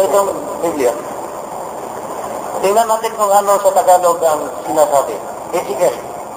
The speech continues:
Sapagkat ito ay Tagalog, maiintindihan natin lahat, di ba? Ah,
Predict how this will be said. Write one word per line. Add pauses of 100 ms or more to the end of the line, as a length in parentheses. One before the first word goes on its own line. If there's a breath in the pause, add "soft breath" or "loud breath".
(380)
Sapagkat
ito
ay
Tagalog,
maiintindihan
natin
lahat,
di
ba? (1300)
Ah,